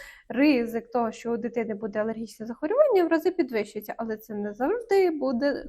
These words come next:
то, що у дитини обов'язково буде алергія на щось взагалі. Ну, е, ми ніколи не бо-, не можемо це все передбачити. Ми можемо мати з собою антигістамінні, але передбачити це все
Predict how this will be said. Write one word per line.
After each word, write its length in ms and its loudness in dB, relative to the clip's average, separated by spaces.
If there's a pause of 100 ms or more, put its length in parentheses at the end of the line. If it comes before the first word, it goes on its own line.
то, 100 -4
що 180 -14
у 80 -8
дитини 380 -2
обов'язково 580 -6
буде 300 -6 (100)
алергія 480 -4 (160)
на 80 -8
щось 380 -16
взагалі. 400 -8 (300)
Ну, 300 -4 (600)
е, 760 0
ми 380 -2
ніколи 320 4
не 80 2
бо-, 260 -2
не 100 -2
можемо 340 -4
це 120 -12
все 140 -16
передбачити. 560 -12 (140)
Ми 60 -6
можемо 340 -4
мати 280 -6
з 40 -18
собою 240 -4
антигістамінні, 720 0
але 580 0 (200)
передбачити 680 0
це 140 -8
все 220 -6